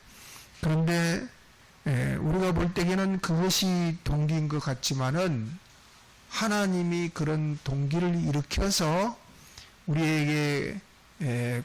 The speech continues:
꼭 그 사람이 만든 것 같은, 꼭 그 물질이, 에, 들어서 되어진 것 같은 그런 현실을 하나님께서, 어, 주권자가 그분이 조성해 주시는 것입니다.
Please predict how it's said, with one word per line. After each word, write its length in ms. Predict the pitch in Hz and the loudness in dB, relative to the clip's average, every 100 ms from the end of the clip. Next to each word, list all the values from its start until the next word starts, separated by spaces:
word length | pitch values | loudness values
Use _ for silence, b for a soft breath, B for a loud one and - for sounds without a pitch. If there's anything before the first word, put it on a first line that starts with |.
| - | -4
꼭 380 | 226 240 - - | -2 -2 -4 -4
그 300 | 180 190 196 | 0 2 2
사람이 960 | - 180 180 185 185 185 185 180 - | 0 0 2 2 2 2 2 0 -4
만든 480 | - 135 151 160 202 | -4 0 2 2 2
것 240 | 196 202 - | 2 0 -2
같은, 580 | 180 - 120 104 180 233 B B B B B - | -4 -2 0 0 -4 -8 B B B B B -6
꼭 260 | - 233 - | -4 -4 -2
그 100 | 208 | 0
물질이, 1000 | 196 160 180 185 - 226 220 214 196 - - - - - - 165 | 2 2 2 0 0 2 2 2 0 -2 -8 -20 -20 -20 -8 -4
에, 120 | 139 | -2
들어서 920 | - 185 202 180 190 185 180 156 - - - | 0 2 2 2 2 2 2 0 -4 -10 -10
되어진 420 | - 165 175 170 156 | -4 0 0 0 -2
것 220 | 151 - | -4 -4
같은 680 | 131 - 190 139 147 254 254 - B B B B - | -6 -2 0 0 -2 -6 -12 -20 B B B B -4
그런 400 | 202 240 254 254 | 0 2 2 2
현실을 600 | 180 214 202 196 208 165 | 2 2 2 2 2 2
하나님께서, 960 | 175 170 151 156 151 147 156 170 208 214 B B B B - | 2 2 0 0 0 0 0 0 0 -4 B B B B -4
어, 360 | 143 135 131 131 - | 0 2 2 0 -4
주권자가 760 | - 190 - 220 220 202 196 185 | -4 -4 -2 0 2 2 0 0
그분이 680 | 202 202 190 190 208 196 - - - - - - | 0 2 2 2 2 0 -2 -8 -20 -20 -16 -2
조성해 440 | 160 156 170 165 | 0 2 2 2
주시는 340 | 139 131 139 117 | 2 2 0 2
것입니다. 720 | 110 123 104 101 95 147 | 0 0 0 0 -2 -6